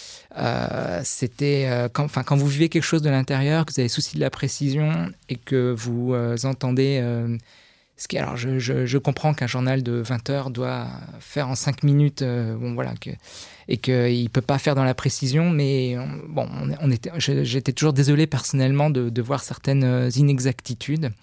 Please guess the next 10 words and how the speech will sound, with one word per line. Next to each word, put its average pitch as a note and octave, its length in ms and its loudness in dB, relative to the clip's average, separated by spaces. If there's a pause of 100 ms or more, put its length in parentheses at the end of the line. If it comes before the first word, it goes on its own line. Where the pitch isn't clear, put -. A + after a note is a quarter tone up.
(640)
Donc, C3 200 4
euh, C#3 60 6
je A#2+ 120 4
me C3+ 80 6
suis, D#3 340 4
euh, C3 140 6
coupé D#3 360 0
de, B2 560 4
de A#2+ 100 4
ça. C3+ 340 0